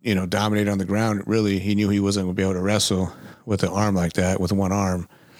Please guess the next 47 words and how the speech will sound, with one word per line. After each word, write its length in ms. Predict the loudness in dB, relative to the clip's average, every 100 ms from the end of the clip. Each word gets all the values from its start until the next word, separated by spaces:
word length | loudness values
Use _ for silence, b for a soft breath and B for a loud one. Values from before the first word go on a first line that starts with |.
| B B B B B
So, 160 | -6 -2
I 140 | 0
mean, 340 | 2 2 0 -2 -4
the 100 | -2
coach 280 | 0 0
should 220 | 0 0 0
have 100 | 0
fucking 300 | -2 -2 -2
thrown 180 | 0
in 60 | 0
the 60 | 0
towel, 260 | -2 0
in 60 | 0
my 160 | 0
opinion. 420 | 0 -2 -2 -2 -2
Like, 220 | -2 0
just 200 | 0 2
been 120 | 0
like, 160 | 2 2
"You 80 | 2
know 120 | 2
what? 200 | 2 0 -4 -6
That's 240 | -4 0
it." 300 | 2 2 -2 -10 -20 -14
You 100 | -10
know, 240 | -8 -8 -12 -12
I 140 | -2 0
didn't 120 | 2
wanna 160 | 0 0
see 140 | 0
it. 40 |
It 20 | 2
was 100 | 0
hard 140 | 0
to 40 | 0
watch, 360 | 0 0 -2
you 100 | -2
know 80 | 0 2
what 60 |
I 40 | 2
mean, 80 | 2
when 80 |
he's 120 | 0 0
just 180 | 0
fucking 260 | 0 -2 -2
him 100 | 0
up. 200 | 0 0